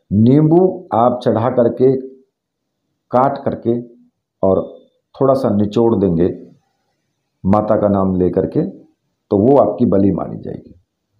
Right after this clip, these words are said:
इस तरीके से आपको साधना करनी है सात दिन। अब सातवें दिन जब आपका मंत्र जब समाप्त हो जाएगा, रात्रि में होगा, तो एक सौ आठ बार आपको,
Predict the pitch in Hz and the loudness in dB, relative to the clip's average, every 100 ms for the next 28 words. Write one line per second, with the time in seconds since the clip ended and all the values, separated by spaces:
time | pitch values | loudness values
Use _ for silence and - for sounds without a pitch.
0 | _ - - - - 190 202 156 143 139 | _ -20 -20 -18 2 2 4 2 2 2
1 | 151 147 139 117 - 127 117 104 113 117 | 0 2 2 2 0 -2 0 0 0 0
2 | 110 87 95 107 117 110 95 - - - | 0 -2 0 -2 0 -2 -2 -4 -10 -10
3 | - _ _ _ _ _ _ _ - - | -20 _ _ _ _ _ _ _ -20 -20
4 | - - 131 - 131 139 151 180 180 175 | -4 0 0 2 2 2 2 4 4 4
5 | 147 143 - 113 120 - 127 113 117 117 | 4 2 0 0 0 0 0 2 2 0
6 | 104 113 - 101 104 113 - 87 85 76 | 0 -2 -2 0 0 0 -2 -2 0 0
7 | 69 64 73 - _ _ _ _ _ _ | -2 -6 -12 -18 _ _ _ _ _ _
8 | _ _ _ - - 110 - 147 156 147 | _ _ _ -8 0 0 2 2 2 2
9 | 139 135 135 - _ _ _ _ _ - | 0 0 -6 -14 _ _ _ _ _ -20
10 | _ - - 143 165 156 143 - 113 131 | _ -10 2 4 4 2 0 2 2 0
11 | 127 101 101 92 - _ _ _ _ _ | 0 2 2 0 -8 _ _ _ _ _
12 | - 101 107 - 110 | -6 -2 -2 -2 -2